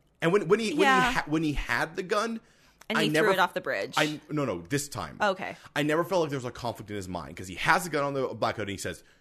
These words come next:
Speaker 1: "You're going to be punished for what you did." Like,
Speaker 2: Yeah.
Speaker 1: he's, he, there's no moment where I felt like he's deciding whether or not to shoot him. The moment where you think he shot him, you think he panicked and shot him.
Speaker 2: Yes.
Speaker 1: Which would not have been a strong moment for him either. I think it'd be better if Betty had the gun.
Speaker 2: And was actually torn.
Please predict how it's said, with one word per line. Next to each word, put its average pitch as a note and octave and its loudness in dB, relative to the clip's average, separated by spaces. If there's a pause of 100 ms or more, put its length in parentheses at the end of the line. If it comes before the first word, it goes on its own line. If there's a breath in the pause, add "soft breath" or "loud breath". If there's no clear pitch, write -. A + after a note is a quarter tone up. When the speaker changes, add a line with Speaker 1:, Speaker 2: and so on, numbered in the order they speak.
(140 soft breath)
Speaker 1:
"You're C#3+ 4
going B2+ 2
to - -12
be A2+ -4
punished A#2 -4
for A#2+ -2
what G#2 0
you G2+ -10
did." E2+ -6
Like, E2+ -8
Speaker 2:
Yeah. E3 -2
Speaker 1:
he's, D#3+ -2 (260)
he, - -6
there's F#3 2
no G#3 -2
moment F3+ 0
where C#3+ 0
I C3+ -2
felt C3 -6
like A#2+ -4
he's C3 -8
deciding A2 -4
whether A#2 0
or A2 0
not A2 -2
to G2 -12
shoot A2+ -6
him. D#3+ -2 (340 loud breath)
The D#3 0
moment G#3+ 2
where A3+ 2
you E3 -2
think F3 -4
he D3 -6
shot C#3+ 0
him, A2+ 0
you A2 -6
think C3 -6
he - -18 (120)
panicked C3+ -2
and F#2+ -10
shot D#2 -6
him. F2+ -12
Speaker 2:
Yes. - -8
Speaker 1:
Which D3 2
would D#3+ 0
not D#3 4
have C#3+ 2
been C3+ -2
a - -2
strong A#2 -4
moment G2+ -4
for G2 -6
him F2 -10 (180)
either. A2+ -4
I C3 0
think E3+ -4
it'd F3 -4
be D3 -2
better C3 0
if G2+ -8 (380)
Betty B2 0
had C#3 -4
the C#3 -6
gun. C#3 2
Speaker 2:
And A3 -2
was F#3 -8
actually D#3+ -4
torn. F#3+ -6